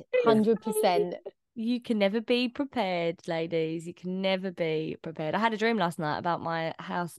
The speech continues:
Speaker 3: being decorated for Halloween, and I wasn't happy with the way that it turned out.
Speaker 1: Oh, no.
Speaker 2: <laughs> Are we gonna go there on the pod about the witch? Are we, uh, talking about this, Jade? Are we allowed?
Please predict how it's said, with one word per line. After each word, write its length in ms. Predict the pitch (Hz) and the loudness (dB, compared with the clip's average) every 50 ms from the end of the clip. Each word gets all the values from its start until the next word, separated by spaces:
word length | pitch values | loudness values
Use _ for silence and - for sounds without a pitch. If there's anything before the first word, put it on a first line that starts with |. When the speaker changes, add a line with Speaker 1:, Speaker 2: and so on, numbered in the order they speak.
| _ - | _ -8
Speaker 3:
being 140 | 170 165 | -6 -6
decorated 400 | 160 170 170 - - 165 156 156 - | -4 -6 -8 -6 -6 -6 -6 -6 -8
for 80 | 165 | -10
Halloween, 500 | 151 160 160 165 165 165 165 160 160 160 - _ _ _ - - _ _ _ _ | -10 -8 -6 -6 -4 -4 -4 -4 -6 -10 -12 _ _ _ -20 -20 _ _ _ _
and 100 | - 180 | -6 -4
I 40 | 180 | -4
wasn't 300 | 170 165 180 170 156 165 160 | 0 0 -2 -2 -2 -6 -8
happy 240 | 165 - - 165 | -8 -6 -4 -2
with 160 | 156 160 151 - | -2 -2 -2 -2
the 80 | 147 | -4
way 120 | 151 151 147 | -2 -2 -2
that 80 | 143 | -2
it 120 | 143 - - | -4 -4 -4
turned 240 | - 151 151 147 | -6 -6 -4 -4
out. 220 | 160 151 147 - - _ _ _ _ _ _ _ _ 302 - - - | -6 -6 -8 -10 -12 _ _ _ _ _ _ _ _ -12 -10 -8 -8
Speaker 1:
Oh, 160 | 175 165 156 | -6 -6 -8
no. 420 | 156 156 156 156 156 156 156 160 160 160 160 - - | -10 -12 -14 -14 -14 -12 -10 -10 -10 -10 -10 -12 -14
Speaker 2:
<laughs> 180 | _ - 494 - | _ -4 0 2
Are 60 | 247 | 2
we 140 | 226 277 285 247 | 2 2 2 2
gonna 220 | 320 302 294 285 | 2 2 2 2
go 300 | - 277 277 269 269 233 | 2 2 2 4 2 2
there 260 | 196 170 165 165 165 170 | 2 2 0 0 -2 -4
on 120 | 180 185 | -6 -8
the 80 | 180 - | -10 -10
pod 280 | - - 208 175 160 | -4 -2 0 0 0
about 240 | 160 - 165 165 - | -2 -4 -4 -4 -4
the 80 | 170 175 | -4 2
witch? 520 | 180 170 147 - - - - - - - - _ | 2 4 4 4 0 -4 -10 -12 -12 -12 -12 _
Are 100 | - 190 | -4 0
we, 320 | 185 202 202 208 208 202 196 | 2 4 4 4 6 4 4
uh, 240 | 185 190 190 180 - - | 6 4 4 2 0 0
talking 300 | - 226 220 208 233 233 | 2 2 2 2 -2 -4
about 240 | 220 247 240 226 196 | -2 -2 -2 -2 -2
this, 160 | 240 - - | -2 -2 -2
Jade? 380 | - 240 233 233 240 247 226 | -2 -2 0 2 0 0 0
Are 60 | 233 190 | -2 -2
we 120 | 208 214 | -2 -2
allowed? 480 | 214 214 214 220 226 233 240 254 262 | -2 -2 -4 -6 -6 -4 -2 -2 -2